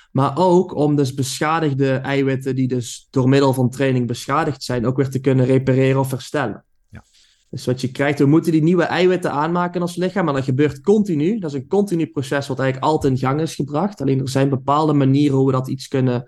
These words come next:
Speaker 1: eh, bespoedigen, bijvoorbeeld door, door voldoende eiwitinname tijdens de dag. Eh, maar hoe meten wij dat nou specifiek? We meten dat met wat wij noemen tracers.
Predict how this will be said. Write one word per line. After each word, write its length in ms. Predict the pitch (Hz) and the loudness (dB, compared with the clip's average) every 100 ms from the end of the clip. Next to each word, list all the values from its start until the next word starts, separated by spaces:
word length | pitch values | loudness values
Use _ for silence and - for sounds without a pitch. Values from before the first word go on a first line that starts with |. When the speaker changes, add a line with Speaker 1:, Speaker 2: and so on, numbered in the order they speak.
| _ _ _ | _ _ _
Speaker 1:
eh, 340 | - 104 101 107 | -8 -4 -4 -2
bespoedigen, 640 | 120 - - 180 175 175 | -2 0 2 4 4 4
bijvoorbeeld 420 | 139 123 131 127 | 2 2 2 0
door, 260 | 127 127 - | 0 -2 -4
door 320 | 123 117 - - | -6 -6 -8 -8
voldoende 400 | 123 120 127 117 | -4 0 2 0
eiwitinname 760 | 127 135 139 139 139 135 135 | 0 2 2 0 -2 -2 -2
tijdens 320 | 135 131 131 | -4 -6 -6
de 60 | 127 | -4
dag. 340 | 131 202 - _ _ _ - - - _ _ _ _ | -4 -4 -8 _ _ _ -20 -20 -20 _ _ _ _
Eh, 200 | 135 131 | -2 0
maar 160 | 147 | 2
hoe 180 | 147 214 | 2 4
meten 320 | 185 233 233 | 4 2 0
wij 100 | 214 | 0
dat 140 | 208 202 | 0 0
nou 180 | 202 202 | 0 0
specifiek? 600 | - 196 196 - 220 214 | 0 -2 -2 -4 -2 0
We 100 | 156 | 0
meten 340 | 165 220 190 | 0 0 -2
dat 180 | 185 175 | -4 -2
met 300 | 151 143 - | -2 -4 -4
wat 220 | 135 135 | -4 -2
wij 280 | 147 170 170 | 0 0 0
noemen 420 | 143 151 147 131 135 | 0 0 0 -2 -4
tracers. 800 | 139 151 190 262 - - - | -2 -2 -2 -6 -12 -16 -20